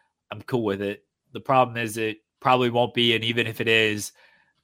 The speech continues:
I don't have a lot of faith that the follow-up's gonna be great based on what we've seen with Takeshita and Hobbs and the Don Callis family.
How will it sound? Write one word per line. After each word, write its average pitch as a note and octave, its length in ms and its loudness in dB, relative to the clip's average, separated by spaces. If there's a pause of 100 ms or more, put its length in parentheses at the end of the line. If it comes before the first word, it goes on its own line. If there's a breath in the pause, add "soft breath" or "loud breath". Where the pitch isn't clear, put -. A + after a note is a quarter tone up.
(220)
I G#2+ 40 -4
don't A#2 180 0
have A#2+ 140 0
a A2+ 40 0
lot A2+ 180 6
of G#2+ 60 -6
faith G#2+ 540 -2
that G#2 140 -10
the - 80 -16
follow-up's G#2 640 0
gonna G2+ 160 -12
be G2 120 -12
great G2+ 440 -4
based G#2 280 -4
on G2+ 140 -4
what G#2 140 -6
we've G2+ 160 -10
seen G2 540 -10 (540)
with F#2+ 200 -6 (120)
Takeshita G2+ 420 -6
and F#2 100 -12
Hobbs F#2+ 320 -2
and F#2 140 -12
the F2+ 40 -10
Don F2 140 -8
Callis E2+ 280 -14
family. - 160 -20